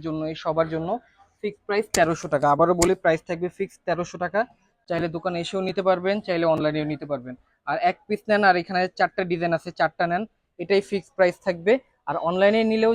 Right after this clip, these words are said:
যেই দাম, আমাদের দোকানে এসেও যদি নেন, একই দামে কিন্তু থাকবে। এটা হচ্ছে জামার কাপড়, এটা আরো একটা সুন্দর ডিজাইন। এটা হচ্ছে ব্যাক সাইডটা, এটা হচ্ছে ব্যাক সাইড। যেই কাপড়টা সুন্দর দেখতে, যে কাপড়টা হচ্ছে ডিজাইনগুলো ইউনিক, সেটা দেখাতেও ভাল লাগে এবং আপনাদের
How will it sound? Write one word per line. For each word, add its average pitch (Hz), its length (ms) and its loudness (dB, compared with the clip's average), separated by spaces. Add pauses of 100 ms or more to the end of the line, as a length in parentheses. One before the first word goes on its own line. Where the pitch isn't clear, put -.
যেই 220 180 0
দাম, 220 180 2
আমাদের 185 300 -4
দোকানে 190 300 -4
এসেও 214 200 0 (100)
যদি 214 220 -6
নেন, 208 120 2 (360)
একই 202 300 -6
দামে 165 260 2
কিন্তু 156 260 -6
থাকবে। 143 320 -6
এটা 170 160 -4
হচ্ছে - 260 -8 (120)
জামার 151 340 0
কাপড়, 185 320 -2 (480)
এটা 156 200 -2
আরো 165 140 0
একটা 185 240 -8
সুন্দর 175 220 -2 (100)
ডিজাইন। 170 220 -2 (360)
এটা 156 140 -2 (140)
হচ্ছে 147 200 -12 (100)
ব্যাক 147 200 -4
সাইডটা, 190 300 -2 (720)
এটা 165 180 -6
হচ্ছে 165 220 -8
ব্যাক 165 180 -6
সাইড। 208 120 -4 (340)
যেই 175 240 2
কাপড়টা 202 320 -2 (120)
সুন্দর 208 240 4 (120)
দেখতে, 190 240 -2 (160)
যে 180 140 0
কাপড়টা 185 460 2 (540)
হচ্ছে 170 280 -8 (140)
ডিজাইনগুলো 202 420 0 (100)
ইউনিক, 185 260 -4 (120)
সেটা 185 200 -6 (120)
দেখাতেও 190 420 2
ভাল 175 180 2
লাগে 180 180 2 (100)
এবং 170 120 0 (120)
আপনাদের 156 320 -4